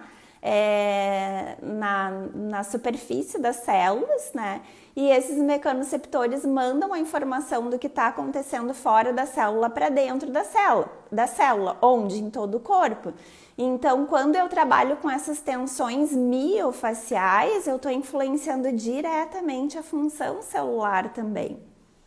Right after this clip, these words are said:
né? E aí eu fiquei maluca com isso, foi um outro, né, um outro,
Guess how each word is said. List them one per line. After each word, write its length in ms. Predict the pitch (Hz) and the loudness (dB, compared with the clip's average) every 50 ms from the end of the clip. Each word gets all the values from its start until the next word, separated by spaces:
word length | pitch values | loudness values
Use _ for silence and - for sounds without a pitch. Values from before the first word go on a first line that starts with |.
| _ _ _ - | _ _ _ -10
né? 280 | 196 185 170 180 - - - - - - - - - - - - - - - | -6 -4 -4 -4 -4 -6 -10 -16 -20 -20 -20 -20 -20 -20 -20 -20 -16 -8 -2
E 200 | 247 254 262 262 | 2 6 8 10
aí 280 | 262 262 254 247 277 | 12 12 12 10 8
eu 80 | 294 302 | 6 4
fiquei 220 | - - 349 311 | 4 2 0 2
maluca 600 | 302 311 320 370 359 320 311 339 349 339 453 440 | 2 4 4 4 4 4 4 2 0 0 0 -2
com 140 | 453 453 440 | -2 -2 -2
isso, 240 | 311 285 302 - 349 | -2 -2 -2 -2 -4
foi 220 | 339 339 302 285 | 0 0 0 2
um 140 | 277 277 269 | 2 2 2
outro, 440 | 254 240 247 285 349 403 415 415 392 | 4 6 6 6 6 4 0 -4 -4
né, 140 | 359 302 302 | -2 -2 -2
um 300 | 277 262 269 262 254 247 | 0 0 -2 -2 -2 -2
outro, 1000 | 240 233 240 262 247 247 359 349 349 330 311 302 285 269 240 233 226 214 220 | 0 2 2 0 0 -2 -4 -2 0 0 0 -2 -2 -4 -4 -6 -8 -8 -10